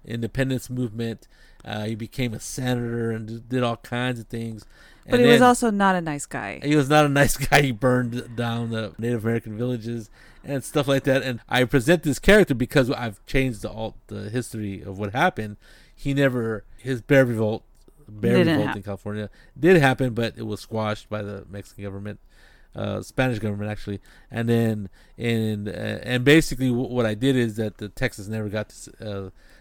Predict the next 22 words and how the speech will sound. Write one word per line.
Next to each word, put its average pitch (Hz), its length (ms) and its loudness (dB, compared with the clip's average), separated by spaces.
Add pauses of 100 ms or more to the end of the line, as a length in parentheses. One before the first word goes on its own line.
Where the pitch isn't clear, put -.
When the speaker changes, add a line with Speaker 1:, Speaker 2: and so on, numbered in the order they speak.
(160)
Speaker 1:
to 104 300 -6 (120)
never 120 320 0 (800)
Speaker 2:
Got 180 160 4
to 180 100 -2
secede 139 600 -2 (160)
from 151 140 -2
Speaker 1:
never 139 120 6
got 135 120 6
to 101 120 -6
secede 127 340 -4
from 110 560 -4
Mexico 113 680 0 (280)
and 110 200 -6
has 104 160 -4
stayed 113 420 -2
a 101 480 -8 (100)
Speaker 2:
Mexican 180 720 2
Speaker 1:
territory 127 500 2
of 101 80 -2
Speaker 2:
territory. - 400 -4
Speaker 1:
Mexico. - 180 -14
Right. 98 140 -12